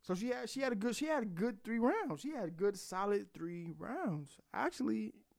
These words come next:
she did very fucking good. I wanna say this. Clips,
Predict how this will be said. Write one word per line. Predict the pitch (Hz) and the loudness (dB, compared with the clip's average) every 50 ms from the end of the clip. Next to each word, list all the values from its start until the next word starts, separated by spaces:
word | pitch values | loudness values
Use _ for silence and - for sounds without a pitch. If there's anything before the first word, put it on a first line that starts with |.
| _ _ _ _ _ _ _ _ _ _ | _ _ _ _ _ _ _ _ _ _
she | - - - 247 269 | -10 -4 -2 0 0
did | 277 226 208 180 | 2 2 0 0
very | 180 175 185 220 254 302 | 0 -2 -2 0 0 0
fucking | - - - 294 - - 302 | 0 0 -2 -6 -6 -4 -2
good. | 302 359 415 381 254 170 - - _ _ - - - - - - - - _ | 0 0 2 2 2 0 -2 -6 _ _ -20 -20 -20 -20 -20 -20 -20 -20 _
I | - 156 | -4 0
wanna | 175 220 254 247 | 2 4 4 2
say | 220 - 208 175 | 4 4 4 4
this. | 160 156 151 135 - | 4 2 0 -4 -8
Clips, | - - - - 240 269 294 320 - - - - - | -10 -8 -2 0 0 0 0 -4 -8 -8 -8 -8 -12